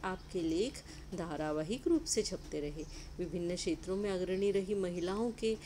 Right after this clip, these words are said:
जीवन संघर्ष को चित्रित करना और वर्तमान नारी के सम्मुख आदर्श प्रस्तुत करना आपके लेखन कार्य का प्रमुख उद्देश्य रहा है। आपकी रचनाओं ने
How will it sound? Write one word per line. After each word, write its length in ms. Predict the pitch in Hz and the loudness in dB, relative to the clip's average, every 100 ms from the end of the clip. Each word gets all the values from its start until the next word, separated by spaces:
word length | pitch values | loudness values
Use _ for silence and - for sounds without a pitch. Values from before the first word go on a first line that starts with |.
| - - | -12 -8
जीवन 480 | 180 170 226 240 381 | -2 2 2 6 6
संघर्ष 440 | 349 294 208 196 - | 6 4 4 2 0
को 140 | 185 | 0
चित्रित 420 | 180 160 170 165 | 0 -2 -2 -4
करना 440 | - 160 160 160 160 - - | -2 -4 -2 -4 -6 -12 -2
और 100 | 202 | 0
वर्तमान 640 | 175 165 156 170 175 202 233 | 2 2 0 -2 -2 0 0
नारी 320 | 220 165 160 | 0 0 -4
के 180 | - 170 | -4 -4
सम्मुख 380 | - 156 160 156 - | -2 -2 -4 -6 -6
आदर्श 360 | 185 165 220 - | -4 -2 -2 -2
प्रस्तुत 420 | - 262 - 175 - | -2 0 0 -4 -6
करना 340 | 160 151 156 147 - - - | -4 -2 -4 -6 -12 -12 -8
आपके 360 | 180 - 277 | -8 -4 -2
लेखन 340 | 262 165 - 165 | 0 0 -2 -6
कार्य 300 | 160 147 147 | -4 -2 -4
का 200 | - 220 | -4 -6
प्रमुख 420 | 208 156 156 156 | -4 -2 -2 -4
उद्देश्य 640 | 147 - 185 226 - 453 508 - - 156 | -6 0 2 2 6 6 6 -4 -10 -4
रहा 300 | 156 - - | -4 -4 -8
है। 200 | - - - - - - - - - - - - - - - _ _ - - - - - - - - - - - - - - - - - - - - 190 | -10 -12 -14 -16 -16 -16 -14 -14 -14 -14 -14 -14 -14 -16 -18 _ _ -20 -16 -16 -16 -18 -16 -16 -16 -16 -18 -18 -18 -16 -16 -12 -12 -12 -16 -16 -4 2
आपकी 340 | 240 - 359 | 2 8 10
रचनाओं 480 | 269 170 190 190 190 | 10 6 2 4 4
ने 160 | 147 | 4